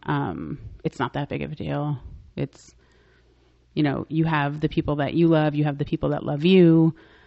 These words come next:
um, and, you know, you're gonna hopefully wake up tomorrow and try again or do something again. Or, you know, it's, uh, you really reevaluate every situation, or I did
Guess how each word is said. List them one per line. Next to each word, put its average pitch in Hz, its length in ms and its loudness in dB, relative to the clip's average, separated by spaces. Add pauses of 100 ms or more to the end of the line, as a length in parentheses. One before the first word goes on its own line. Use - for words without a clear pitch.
(240)
um, 143 520 0
and, 139 580 -2 (600)
you 165 120 0
know, 151 200 0 (420)
you're 156 140 -2
gonna 147 300 0 (280)
hopefully 156 480 2 (460)
wake 160 180 6
up 151 100 2
tomorrow 156 500 8
and 147 500 2
try 147 220 0
again 147 400 2
or 143 400 0 (160)
do 170 120 2
something 151 300 0
again. 143 440 -2
Or, 101 220 -6
you 190 140 4
know, 139 200 2
it's, - 260 -4
uh, 147 380 -6 (960)
you 190 140 4
really 202 260 4
reevaluate 143 840 2 (160)
every 147 360 -2
situation, 143 760 -2
or 143 180 -2
I 151 140 0
did 139 320 -6